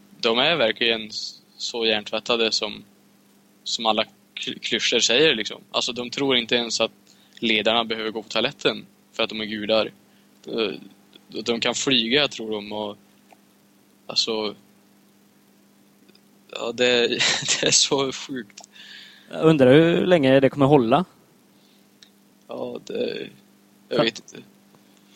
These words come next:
Speaker 2: för att, eh, någon gång så måste de ju få kontakt med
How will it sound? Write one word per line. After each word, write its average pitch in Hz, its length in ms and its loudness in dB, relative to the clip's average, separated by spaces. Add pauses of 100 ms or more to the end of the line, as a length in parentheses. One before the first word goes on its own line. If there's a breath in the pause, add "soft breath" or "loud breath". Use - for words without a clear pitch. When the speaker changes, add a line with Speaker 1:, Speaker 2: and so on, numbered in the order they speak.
(540 soft breath)
Speaker 2:
för 147 100 2
att, - 200 0
eh, 143 240 8
någon 143 440 0
gång 185 180 4
så 170 100 6
måste 156 300 4
de 160 220 6
ju 175 140 2
få 160 160 -2
kontakt - 380 2
med 135 220 0